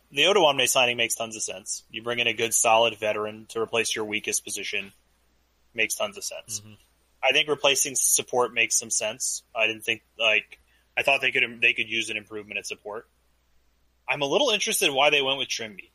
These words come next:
Speaker 1: Like, I don't think Trimby was bad. Don't get me wrong. I think he's pretty good. Uh, I'm excited to have him if you're, if you're a Rogue guy. But I thought there were a couple better options,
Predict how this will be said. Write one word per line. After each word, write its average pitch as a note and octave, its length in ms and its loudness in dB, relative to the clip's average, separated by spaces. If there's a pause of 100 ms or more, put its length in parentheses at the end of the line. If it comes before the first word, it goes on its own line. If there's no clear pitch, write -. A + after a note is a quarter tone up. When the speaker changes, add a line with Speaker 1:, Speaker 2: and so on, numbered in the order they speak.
(240)
Speaker 1:
Like, A2 260 0
I D#3 80 4
don't A3 120 2
think A3 160 0
Trimby D#3 320 0
was A#2+ 120 -2
bad. C#3+ 360 2
Don't B2 160 -6
get A#2 80 -4
me A2 80 -8
wrong. E3 360 -2
I C3 100 -2
think B2 120 -8
he's A#2+ 140 -10
pretty A#2+ 240 -4
good. D3+ 300 2 (520)
Uh, A2+ 420 4
I'm A2+ 220 -8 (180)
excited A#2+ 440 0 (400)
to A#2 120 -2
have B2+ 220 2
him C3 180 0
if A#2+ 140 -8
you're, A#2+ 240 -4
if A2+ 140 -12
you're B2 160 -8
a A#2+ 40 -10
Rogue C3+ 280 -8
guy. F#3 240 0
But F3+ 140 -2
I F3+ 80 4
thought - 280 -4
there A#3 100 2
were C3+ 120 2
a A2+ 60 -2
couple D3+ 280 0
better A2 240 2
options, - 560 -4